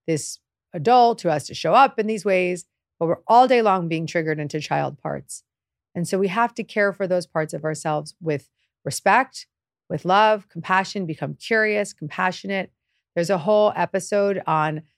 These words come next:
the eight C qualities of self inside the Dear Gabby episodes. Go listen to that, eight C qualities of self. And listen to that episode because it will help you really recognize the internal parent that you have within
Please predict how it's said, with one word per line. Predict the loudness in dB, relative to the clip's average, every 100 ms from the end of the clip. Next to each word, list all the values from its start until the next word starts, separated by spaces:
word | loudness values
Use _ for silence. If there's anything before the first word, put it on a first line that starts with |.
| _ _
the | -4 -2
eight | 0 0 -2
C | -10 -8 -6 -6
qualities | -2 0 2 0 -2 -4
of | -6
self | -10 -4 -4 -4 -8 _ _ _ _ -6
inside | -4 -2 0 0 0 -6 -6
the |
Dear | -2 -2
Gabby | 0 -2 -2 -4
episodes. | -6 -8 -6 -2 -2 -4
Go | -4
listen | -2 -2 -6
to | -6
that, | -2 -2 -2 _
eight | -6 -6
C | -6 -8
qualities | -4 -2 -2 -2 -4
of | -6
self. | -8 -4 -2 -2 -8 _ _ _ _ _
And | 0 2
listen | 2 0
to | 2
that | 4
episode | 4 2 0 2 0
because | -2 -2 -2
it | 0
will | 0
help | 0 2 2 0
you | 0
really | 0 0
recognize | 2 0 0 -2 -4 -4
the | -6 -6
internal | -4 -4 -4 -2 -2
parent | -4 -2 0 0 -2
that | -8
you | -8
have | -2 0 0
within | 0 0 -2 -4